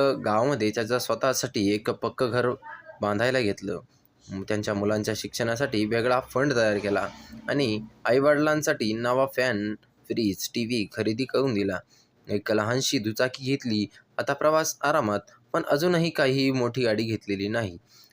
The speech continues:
कारण तो म्हणाला, "हे सगळं क्षणिक असू शकतं." टीव्ही रिपोर्ट्स आले, लाईव्ह मुलाखती, मंगलची, "आता तुम्ही काय करणार? ड्रीम इलेव्हनचा पुढचा प्लॅन काय आहे? शेअर मार्केटमध्ये गुंतवणार?" प्रश्नांचा ढीगभर.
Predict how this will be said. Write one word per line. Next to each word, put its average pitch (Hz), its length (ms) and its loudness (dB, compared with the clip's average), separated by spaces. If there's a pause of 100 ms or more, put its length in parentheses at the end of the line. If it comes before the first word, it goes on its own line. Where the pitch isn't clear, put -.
कारण 101 340 0
तो 120 100 2
म्हणाला, 110 440 0 (460)
"हे 127 80 2
सगळं 120 380 2
क्षणिक 143 440 0
असू 113 200 -2
शकतं." 98 400 -6 (1500)
टीव्ही 117 220 2
रिपोर्ट्स 120 400 0
आले, 110 240 2 (240)
लाईव्ह 123 320 4
मुलाखती, 135 600 2
मंगलची, 120 680 0 (300)
"आता 120 200 2
तुम्ही 143 300 0
काय 147 220 2
करणार? 117 440 0 (320)
ड्रीम 135 320 2
इलेव्हनचा 143 440 2
पुढचा 135 380 0
प्लॅन 143 320 0
काय 147 240 2
आहे? 104 300 2 (300)
शेअर 107 240 0
मार्केटमध्ये 113 560 -2
गुंतवणार?" 117 520 -2 (360)
प्रश्नांचा 160 640 0
ढीगभर. 131 760 2